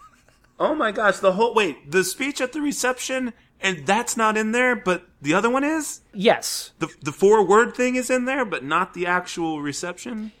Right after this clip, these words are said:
Speaker 1: one?
Speaker 2: Yeah, but w-, we have other, like, there's other virgin, virgins, there's other versions of our wedding video that the videographer edited together. Think of it like there's the theatrical edition, there's the director's cut,
Speaker 1: Mm.
Speaker 2: there's the extended edition.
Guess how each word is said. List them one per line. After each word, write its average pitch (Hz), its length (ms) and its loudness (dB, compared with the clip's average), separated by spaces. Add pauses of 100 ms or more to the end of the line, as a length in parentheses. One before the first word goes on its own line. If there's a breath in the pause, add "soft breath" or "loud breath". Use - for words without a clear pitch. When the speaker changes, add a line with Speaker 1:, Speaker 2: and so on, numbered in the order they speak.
Speaker 1:
one? 247 320 -8 (300 soft breath)
Speaker 2:
Yeah, 131 380 2
but 208 140 6
w-, 220 180 -2
we 240 120 2
have 233 200 4
other, 202 400 6
like, 185 240 2
there's 214 320 2
other 247 240 4
virgin, 175 580 2
virgins, 139 500 -2
there's 165 220 -4
other 240 280 4
versions 165 800 2
of 156 500 4
our 147 480 4
wedding 160 460 2
video 139 720 0 (120)
that 151 220 0
the 151 160 -4
videographer 151 1080 0 (240)
edited 165 420 2
together. 156 580 2 (240 loud breath)
Think 311 160 -4
of 294 100 2
it 247 140 4
like 190 360 2
there's 185 360 2
the 160 280 -6
theatrical 202 600 -2
edition, 190 520 0
there's 160 220 -2
the 147 100 -6
director's 156 580 -2
cut, 156 300 -4
Speaker 1:
Mm. 123 500 -4
Speaker 2:
there's 160 220 0
the 160 100 0
extended 170 580 -4
edition. 156 600 -2